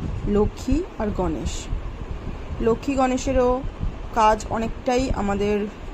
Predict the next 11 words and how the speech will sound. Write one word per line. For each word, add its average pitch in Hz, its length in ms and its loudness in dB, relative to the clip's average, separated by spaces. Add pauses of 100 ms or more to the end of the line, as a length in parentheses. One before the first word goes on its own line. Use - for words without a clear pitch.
(220)
কমপ্লিট 208 400 -2
হয়ে 196 200 0
গেছে, 190 300 -2 (1000)
ফাইনাল 214 400 2
টাচ 208 160 2 (100)
চলছে। 196 420 -2 (2000)
এবার 226 260 4
শুধু 254 400 0 (380)
চোখ - 540 2
আঁকার 214 400 4
পালা। 202 340 2